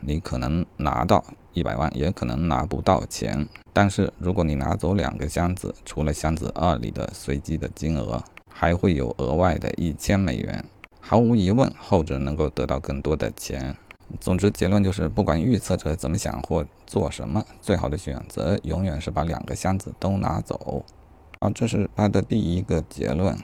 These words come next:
啊，作者也认为他是正确的。而第二种结论却是不同的选择方法，作者也认为其实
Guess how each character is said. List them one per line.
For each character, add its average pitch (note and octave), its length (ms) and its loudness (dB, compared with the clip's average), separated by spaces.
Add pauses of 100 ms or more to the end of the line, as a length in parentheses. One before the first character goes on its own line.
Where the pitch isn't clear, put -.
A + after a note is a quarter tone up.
啊， D#2+ 100 -2
作 F2+ 120 -2
者 D2 140 0
也 D2 100 -2
认 E2 160 0
为 D2+ 140 -2
他 D#2 340 0 (120)
是 D#2+ 160 -4
正 D2+ 200 -2
确 D2+ 200 -2
的。 - 120 -6 (480)
而 A#2 160 2
第 C#2 200 0
二 C#2 160 6
种 C#2+ 260 -2
结 - 160 -2
论 D#2 220 0
却 - 180 -4
是 F#2 140 -6
不 F#2 180 0
同 D2 320 -4
的 - 100 0
选 B1+ 240 -6
择 - 140 -4
方 G2 180 0
法， - 440 -4
作 - 160 -6
者 - 100 -4
也 - 160 -6
认 G#2+ 180 2
为 D2 160 -4
其 - 160 -8
实 - 160 -8